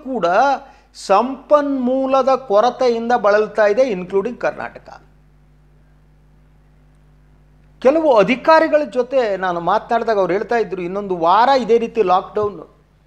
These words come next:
ಮುಂದುವರೆದ್ರೆ ದೇಶದ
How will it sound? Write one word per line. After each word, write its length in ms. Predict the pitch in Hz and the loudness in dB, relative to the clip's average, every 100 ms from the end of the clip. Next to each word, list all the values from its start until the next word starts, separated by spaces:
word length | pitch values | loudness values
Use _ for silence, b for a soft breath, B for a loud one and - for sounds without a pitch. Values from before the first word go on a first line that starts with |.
| _ _ _ _ _ _ _ _ - | _ _ _ _ _ _ _ _ -20
ಮುಂದುವರೆದ್ರೆ 1040 | 139 208 226 190 160 156 127 123 185 - _ _ _ _ _ _ - | -12 -8 -6 0 0 0 -4 -12 -14 -18 _ _ _ _ _ _ -4
ದೇಶದ 360 | 180 240 247 | 0 0 -2